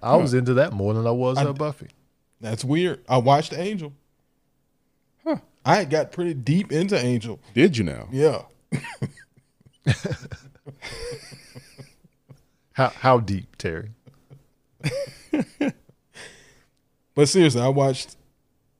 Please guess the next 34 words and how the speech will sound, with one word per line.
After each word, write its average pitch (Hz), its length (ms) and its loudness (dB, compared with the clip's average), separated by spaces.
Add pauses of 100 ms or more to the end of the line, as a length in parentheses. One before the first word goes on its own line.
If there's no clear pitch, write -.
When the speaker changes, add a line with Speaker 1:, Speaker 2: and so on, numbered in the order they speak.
(120)
Speaker 2:
I 143 60 -2
s-, 143 160 0
I 143 140 2
started 151 300 -2
watching 131 520 -4
Angel, 123 260 0
like, 113 160 0
a 113 60 -6
lot, 117 280 -2
and 139 120 4
it 147 60 6
was 135 380 0
when 139 280 0
it 139 220 0
was, 123 200 -2
uh, 123 280 -2
on 135 240 -4
T 143 200 -2
N 135 80 0
T. 123 220 -2
Not 139 300 0
when 151 100 -4
Speaker 3:
Mm-hmm. 147 80 -6
Speaker 2:
it - 40 -8
was 123 100 -6
on, 135 240 0
but 117 80 -4
when 131 160 -2
it - 20 0
was 127 100 -2
on 127 140 -2
T 135 180 -4
N 131 80 -6
T. 120 200 -12